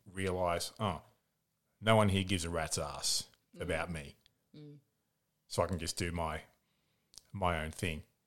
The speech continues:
Speaker 1: Um, what also helped me there was getting to the realisation that if you see someone exercising, be it during the day, during the evening,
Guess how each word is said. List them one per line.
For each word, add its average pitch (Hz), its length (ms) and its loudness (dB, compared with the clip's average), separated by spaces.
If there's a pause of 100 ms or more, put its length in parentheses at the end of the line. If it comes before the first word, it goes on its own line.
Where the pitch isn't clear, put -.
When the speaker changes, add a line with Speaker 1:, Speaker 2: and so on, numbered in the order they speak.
(420)
Speaker 1:
Um, 87 460 2 (340)
what 98 160 -2
also 95 320 8
helped 101 300 6
me 92 140 0
there 90 360 4 (220)
was 90 560 6 (1300)
getting 101 180 4
to 95 80 4
the 92 80 0
realisation 92 720 4
that 87 220 -4 (1080)
if 92 120 -6
you 117 100 2
see 113 240 4
someone 90 600 4
exercising, 92 760 2 (220)
be 87 160 -4
it - 160 -8
during 113 240 2
the 110 80 4
day, 98 500 4 (380)
during 101 400 2
the 95 80 0
evening, 90 720 -2